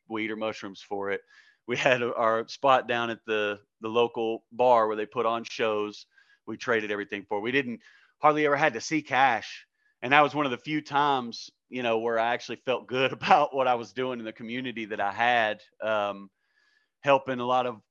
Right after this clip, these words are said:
our buddies that came back from the war, um, really messed up in the head,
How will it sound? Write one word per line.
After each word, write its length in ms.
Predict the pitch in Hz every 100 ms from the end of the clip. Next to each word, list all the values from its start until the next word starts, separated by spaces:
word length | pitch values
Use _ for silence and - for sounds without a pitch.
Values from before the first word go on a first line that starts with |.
| -
our 100 | 123
buddies 400 | 107 123 120 110
that 180 | 117 -
came 240 | 143 117
back 220 | 110 113 - _
from 220 | 127 113
the 60 | 110
war, 500 | 107 120 120 113 110 _ _ -
um, 640 | 110 107 107 101 95 98 _ _ _ -
really 300 | 120 120 117
messed 380 | 113 110 - 123
up 280 | 113 - _ _ -
in 180 | 113 107
the 100 | 101
head, 460 | 131 131 110 110